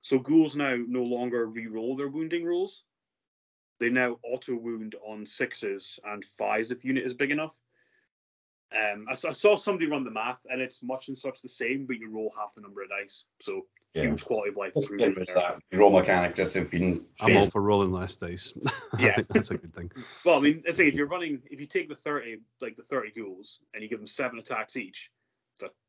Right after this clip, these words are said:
Speaker 1: two hundred and ten attacks you're rolling from the unit.
Speaker 3: Jeez.
Speaker 1: You're probably gonna get twenty into combat, so you're probably only gonna roll
Speaker 3: <clears throat>
Speaker 1: hundred forty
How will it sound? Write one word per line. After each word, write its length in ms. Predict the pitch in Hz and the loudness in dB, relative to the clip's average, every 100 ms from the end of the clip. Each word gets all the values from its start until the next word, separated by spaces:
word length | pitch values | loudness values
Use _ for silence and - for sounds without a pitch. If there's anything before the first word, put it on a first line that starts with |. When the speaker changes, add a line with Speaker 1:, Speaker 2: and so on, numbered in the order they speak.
| _ - | _ -10
Speaker 1:
two 640 | 117 120 120 123 127 127 - | -4 -2 -2 -2 -2 -4 -4
hundred 240 | 135 147 | -2 -2
and 100 | 147 | -2
ten 320 | 156 156 156 - _ _ | -4 -4 -6 -14 _ _
attacks 400 | - 165 160 - | -6 -2 -2 -2
you're 100 | 160 | -4
rolling 220 | 165 165 165 | -2 -2 -6
from 140 | 165 | -4
the 80 | 165 | -2
unit. 240 | 175 180 _ _ _ _ _ | -2 -6 _ _ _ _ _
Speaker 3:
Jeez. 580 | - 92 82 90 - - _ _ _ _ - | -12 -10 -10 -14 -14 -18 _ _ _ _ 8
Speaker 1:
You're 140 | 165 | 10
probably 240 | 226 214 | 10 8
gonna 100 | 170 | 2
get 140 | 156 147 | -4 -6
twenty 340 | 160 143 131 | -4 -4 -6
into 140 | 120 117 | -10 -12
combat, 360 | 120 110 92 | -12 -12 -10
so 40 | 135 | -6
you're 60 | |
probably 280 | 170 180 190 | -4 0 0
only 220 | 175 165 | 0 0
gonna 160 | 139 131 | 0 0
roll 180 | 123 127 | 0 0
Speaker 3:
<clears throat> 80 | 156 | 0
Speaker 1:
hundred 320 | 143 120 92 | -2 -4 -8
forty 240 | 104 98 | -10 -12